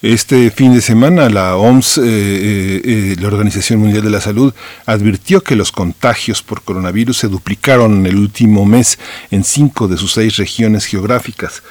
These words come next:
África es el continente más afectado debido a que en ese periodo las muertes por covid diecinueve se han incrementado en un ochenta por ciento, lo que se atribuye a la variante Delta, que es dos veces más contagiosa que la original.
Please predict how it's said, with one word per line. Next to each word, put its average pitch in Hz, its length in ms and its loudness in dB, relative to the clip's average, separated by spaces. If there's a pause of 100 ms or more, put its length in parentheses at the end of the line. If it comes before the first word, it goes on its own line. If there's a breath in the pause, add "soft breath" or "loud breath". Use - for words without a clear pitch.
(260 loud breath)
África - 440 -4
es - 120 -4
el 131 80 -4
continente 107 640 0
más 104 320 0
afectado 104 600 -2
debido 104 300 0
a 104 40 -6
que 98 120 -8
en 95 120 0
ese 101 160 -8
periodo 101 500 -4
las 95 180 -4
muertes 95 260 -6
por 98 140 -10
covid 95 260 -8
diecinueve 101 560 -4 (360 loud breath)
se - 140 -4
han 110 100 2
incrementado 107 640 -2
en 101 100 2
un 110 80 2
ochenta 104 400 -2
por - 200 -12
ciento, 92 360 -6 (360 loud breath)
lo 101 100 -6
que 92 160 -6
se - 160 -6
atribuye 120 600 -2
a 107 120 -6
la 82 80 -8
variante 95 600 -2
Delta, 117 460 -2 (300 loud breath)
que 123 140 0
es 107 100 -2
dos 113 180 -2
veces 113 380 -4
más 117 200 0
contagiosa 127 680 -4
que 98 240 -4
la 87 140 -4
original. - 500 -8